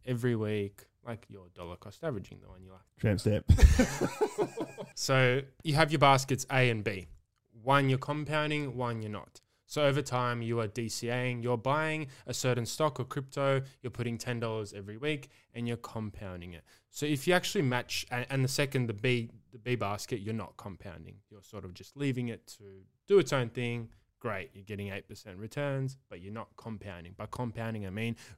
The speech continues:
Speaker 1: reinvesting. Say you're making a dividend from it, and you're reinvesting that dividend back into that stock or crypto. So essentially, if you pair 'em together, side by side, the compounding, the basket A, it'll slowly, it'll, it'll kinda match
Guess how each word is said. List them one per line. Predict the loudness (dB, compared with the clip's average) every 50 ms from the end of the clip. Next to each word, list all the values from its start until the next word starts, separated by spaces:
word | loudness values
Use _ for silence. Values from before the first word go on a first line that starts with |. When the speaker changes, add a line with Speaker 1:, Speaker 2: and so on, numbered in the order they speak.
| -8
Speaker 1:
reinvesting. | -2 0 2 2 2 2 0 -2 -4 -4 -6 -6 -4 -4 -2 -2 -4 -6 -8 _ _ _ _ _ _ _
Say | -8 -6 -6 -4
you're | -4 -4
making | -6 -6 -6 -8 -8 -10 -10
a | -10
dividend | -8 -8 -6 -6 -6 -6 -6 -8 -10
from | -12 -12 -12 -12
it, | -12 -14 _
and | -12 -10 -8
you're | -6 -6
reinvesting | -6 -4 -4 -4 -4 -4 -4 -6 -6 -8 -8 -8 -8
that | -8 -10 -12 -12 -12
dividend | -12 -10 -8 -6 -4 -4 -4 -6 -6
back | -8 -8 -8 -10 -14
into | -16 -18 -18 -18 -20 -20
that | -20 -20 -18
stock | -18 -16 -14 -12 -12 -14 -14 -18 -20
or | -20 -20 -20 _ _ _ _ _ _ _ _ _
crypto. | _ -20 -20 -16 -12 -12 -12 -12 -10 -8
So | -4 -2 0
essentially, | 0 0 0 0 -2 -2 -2 -2 0 0 0 -2 -2
if | -4 -2 0 0
you | 4
pair | 6 6 8 8 6
'em | 4 2 0
together, | -2 -2 0 2 2 2 0 -2 -4 -6 -6 -6 -10
side | -8 -4 0 2 2 2 0
by | -2 -4
side, | -4 -4 -2 -2 -2 -2 -4 -8 -12 -12 -10
the | -10 -10
compounding, | -10 -10 -2 0 2 2 2 2 2 2 2 2 2 0 -4 -8 -12 -16 -16 _
the | -14 -12
basket | -4 0 2 4 4 2 0 -2 -8 -10 -12 -8 -6
A, | -6 -4 -2 -4 -4 -4 -6 -6
it'll | -2 0 0 0
slowly, | 0 0 0 4 4 6 6 6 6 6 6 4
it'll, | 4 2 0 0 -2
it'll | -4 -4 -4
kinda | -2 0 0 2 2
match | 2 2 0 0 -2 -4 -8 -8 -10